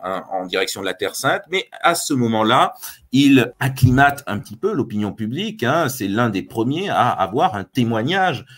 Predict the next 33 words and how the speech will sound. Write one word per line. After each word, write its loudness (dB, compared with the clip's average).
extrêmement -2
détaillé 2
sur -2
le 4
Liban. 2
Et 4
ce -6
n'est -6
pas 2
un -4
hasard 4
si -2
quelques, -4
euh, -2
années -8
plus -16
tard, 4
quelques -12
décennies -4
plus -18
tard, 4
il -12
va -4
y -4
avoir 2
une -2
mobilisation -6
de -6
grande -2
ampleur, 0
euh, -4
en -4
France 2